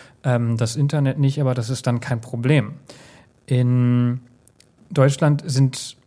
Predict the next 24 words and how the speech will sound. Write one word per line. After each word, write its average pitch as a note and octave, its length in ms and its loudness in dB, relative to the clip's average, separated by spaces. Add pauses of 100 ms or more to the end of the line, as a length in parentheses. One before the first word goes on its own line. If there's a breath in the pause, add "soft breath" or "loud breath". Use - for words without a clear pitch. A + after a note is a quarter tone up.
(140)
aber A#2 180 0
was - 180 -4
heißt - 160 -2
kein G2 180 -6
Problem? A2 380 -2
Auch D#3 160 2
da C#3 220 2
ist A2 80 -2
es A2 140 -2
ein A2+ 100 0
Problem, A2+ 460 0
ne? F#3 180 -2
Aber C#3 140 0
die, C3+ 360 0 (260 loud breath)
die C#3 60 0
Sache D#3 220 2
ist, C3 120 0
wenn C3+ 120 4
das B2 100 -2
deutsche E3 320 2
Verbundnetz C#3 640 0
zus-, B2 220 -6
oder C#3 100 -2
das A#2 240 -2